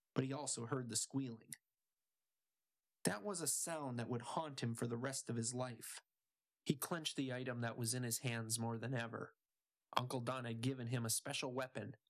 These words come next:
that he was going to have to use if they found their hiding spot. He hoped that he wasn't going to have to use it,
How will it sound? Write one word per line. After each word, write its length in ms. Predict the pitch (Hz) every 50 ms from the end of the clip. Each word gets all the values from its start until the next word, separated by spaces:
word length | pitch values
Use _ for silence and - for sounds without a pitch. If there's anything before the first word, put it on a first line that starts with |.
| _ -
that 120 | 123 117
he 80 | 117 117
was 140 | 117 113
going 240 | 113 - 127 127 123
to 60 | 117
have 220 | 117 123 120 120 -
to 80 | - 113
use 500 | 110 110 131 143 139 127 117 110 - -
if 120 | 110 -
they 120 | - 113 110
found 360 | - - 131 131 120 117 117
their 120 | 110 110
hiding 340 | 117 120 117 113 113 110 107
spot. 380 | - - - 101 - - - - _ _ _ _ _ _ _ _ _ _ _ _ _ _ _ _ _ _ _ _ _ _ -
He 140 | - 180 175
hoped 280 | 143 196 226 226 226
that 120 | 185 165 151
he 80 | 139
wasn't 340 | 127 127 135 127 131 120 117
going 200 | 117 127 123 120
to 60 | 113
have 260 | 110 127 120 120 -
to 80 | - 117
use 340 | 110 117 135 147 131 113 -
it, 240 | - - _ -